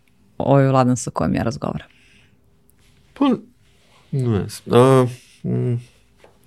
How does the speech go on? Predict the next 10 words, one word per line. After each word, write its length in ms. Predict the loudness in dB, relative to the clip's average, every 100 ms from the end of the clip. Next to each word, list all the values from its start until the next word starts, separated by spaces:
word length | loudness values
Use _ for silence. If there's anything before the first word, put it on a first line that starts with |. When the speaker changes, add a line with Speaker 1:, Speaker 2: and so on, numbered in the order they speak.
| _ _ _ _ -20 _ _ _ _ _ _ _ _ _ _ _ _ -18 -16 -14 -16 -16 -14
Speaker 2:
šta 360 | -16 -12 -6 -4
ja 100 | -4
znam, 240 | -6 -4
ja 100 | -4
mislim 340 | -4 -4 -4
da, 240 | -2 -4 -4
da 420 | -8 -4 -4 -6 -10 _ _ _ _ _ _ _ _ -20 -20 -8
možda, 580 | -4 -2 -4 -4 -4 -4 -10 _ _ _ _ _ _ _ _ _ _ _ _ _
možda 200 | -4 -2
bez, 560 | -2 0 0 0 -8